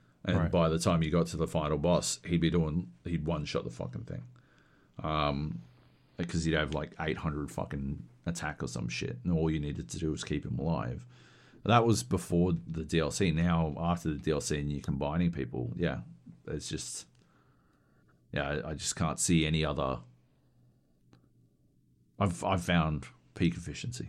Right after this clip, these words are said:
Speaker 1: Why would I do it any other way? I don't know. Ruin the game for myself, like I said.
Speaker 2: Yeah.
Speaker 1: Dumb. Anyway,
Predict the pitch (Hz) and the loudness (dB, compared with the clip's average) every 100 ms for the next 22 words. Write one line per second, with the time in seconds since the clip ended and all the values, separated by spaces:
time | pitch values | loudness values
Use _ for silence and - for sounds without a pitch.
0 | - 85 78 76 73 71 71 67 71 73 | -6 -2 2 2 0 -2 -2 -2 -2 -2
1 | 76 62 67 62 62 - - - - 64 | -2 -4 -4 -6 -8 -12 -20 -12 -8 -6
2 | 62 60 - - - - - - - - | -6 -8 -14 -20 -20 -20 -20 -20 -20 -10
3 | - 165 190 143 104 85 - 65 - - | 8 10 12 10 8 4 0 -8 -8 -10
4 | - - - - - 110 104 - - - | -14 -20 -20 -20 -8 -2 -2 -4 -10 0
5 | 98 101 - _ _ _ _ _ _ _ | 0 0 -4 _ _ _ _ _ _ _
6 | _ - _ _ _ - - - 58 - | _ -20 _ _ _ -20 -6 -4 -4 -10
7 | - 131 98 73 | 0 4 6 4